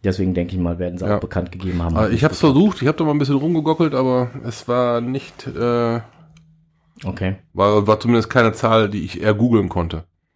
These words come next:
Speaker 1: So.
Speaker 2: Vielleicht ist
Speaker 1: Mhm.
Speaker 2: irgendwo im grün-, grünen Forum, vielleicht geistert da schon einer rum, aber
Speaker 1: Im grünen Forum? Also du meinst hier in der grünen Hölle?
Speaker 2: Ja, ja,
Speaker 1: Oder?
Speaker 2: da,
Speaker 1: Ja, ja.
Speaker 2: ne, aber da, ähm, naja.
Speaker 1: Glaub's eher nicht.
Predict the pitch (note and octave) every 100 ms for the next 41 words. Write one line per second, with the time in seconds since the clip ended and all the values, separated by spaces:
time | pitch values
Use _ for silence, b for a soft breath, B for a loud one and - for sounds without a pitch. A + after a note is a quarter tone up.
0 | _ - G2 E2 E2+ F2+ F2+ G2 G#2 G#2
1 | G#2 G#2 G#2 G2 G#2 A2+ A2 B2+ B2+ A#2+
2 | G#2+ G#2+ G#2+ G#2 A2 G#2 G#2+ G#2+ A2+ G#2+
3 | G2+ G2 b b b D#2+ E2+ - - F#2+
4 | A2+ F#2+ A2 G#2+ F2 G2 G2+ F#2 G#2+ G#2+
5 | G#2+ - G2 F2+ G2+ G#2 G2+ A#2+ F2 A#2+
6 | C3 B2 D#2 F2 F2+ D#2+ F2 D2+ C#2+ C#2
7 | C2+ D2+ A#2 A2 G2 A2 G#2 A2+ A2+ F#2+
8 | G#2+ G#2 G2+ F2 F2+ D2+ A#1 - - _
9 | _ _ _ _ _ _ _ _ _ _
10 | _ A2+ G#2+ - F#2 E2+ -